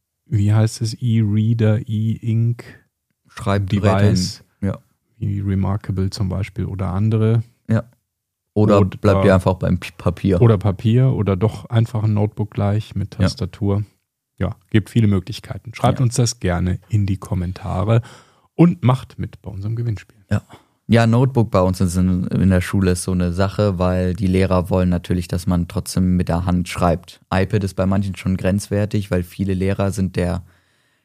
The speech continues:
Speaker 2: großen Überzeugung, dass das iPad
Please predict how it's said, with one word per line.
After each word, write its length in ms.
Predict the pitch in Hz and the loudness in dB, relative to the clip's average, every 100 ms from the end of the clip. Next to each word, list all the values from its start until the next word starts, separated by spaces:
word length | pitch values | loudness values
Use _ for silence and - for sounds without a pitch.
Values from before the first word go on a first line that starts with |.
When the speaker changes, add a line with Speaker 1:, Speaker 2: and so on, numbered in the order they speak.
| _ - | _ -4
Speaker 2:
großen 440 | 92 101 98 98 | 2 2 4 2
Überzeugung, 800 | 90 92 90 - 98 98 98 95 | 4 2 0 0 2 2 2 2
dass 240 | 95 92 - | 2 -2 -2
das 240 | 90 - - | -2 -2 -2
iPad 640 | 92 98 - 101 95 - | 0 0 0 0 0 -4